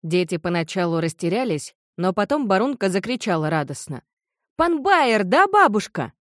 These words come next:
"Угадала. И ещё сыночка своего привёл". "Ура! Вот здорово! Побежали скорее к нему!" — крикнул Ян и сорвался с места. Вильям помчался следом, только сумки на боках у обоих подпрыгивали.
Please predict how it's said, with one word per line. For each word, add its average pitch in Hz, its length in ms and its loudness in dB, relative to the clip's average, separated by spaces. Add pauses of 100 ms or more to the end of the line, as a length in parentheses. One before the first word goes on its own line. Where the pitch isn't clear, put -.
(260)
"Угадала. 151 960 0 (340)
И 160 100 -6
ещё 170 360 -2
сыночка 202 680 -2
своего 175 480 0
привёл". 156 640 0 (560)
"Ура! 294 560 2 (140)
Вот 247 300 0
здорово! 208 580 4
Побежали 339 560 0
скорее 302 440 2
к - 80 -10
нему!" — 254 540 0 (160)
крикнул 160 460 -2
Ян 220 240 0
и 185 40 0
сорвался 180 520 -2
с - 100 -8
места. 160 380 -6 (540)
Вильям 262 400 -2
помчался 214 560 -2
следом, 143 480 -4 (300)
только 240 280 -2
сумки 294 360 -6
на 160 100 -2
боках 156 400 -2
у 170 60 -2
обоих 151 400 -2
подпрыгивали. 143 800 -6